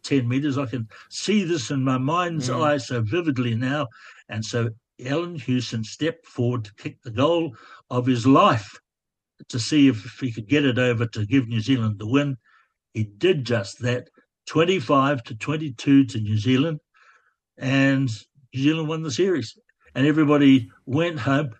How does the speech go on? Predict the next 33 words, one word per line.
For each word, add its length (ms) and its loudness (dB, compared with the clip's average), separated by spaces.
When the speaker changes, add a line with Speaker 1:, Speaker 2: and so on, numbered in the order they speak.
Speaker 1:
Nobody 520 4
went 240 2
home 240 0
really 220 0
satis-, 540 -8
satisfied 580 -2
or 100 -6
happy. 420 -6
They 180 2
were 100 2
just, 560 0
they 220 0
were 140 2
just 460 -4
pleased, 460 4
and 80 2
in 160 4
my 180 0
case, 320 -2
pleased 500 0
it 80 2
all, 340 0
was 180 -2
all 240 2
over. 320 0
I 640 0
got, 260 2
flew 280 4
home 180 0
the 100 0
next 280 -4
morning 320 0
and 180 2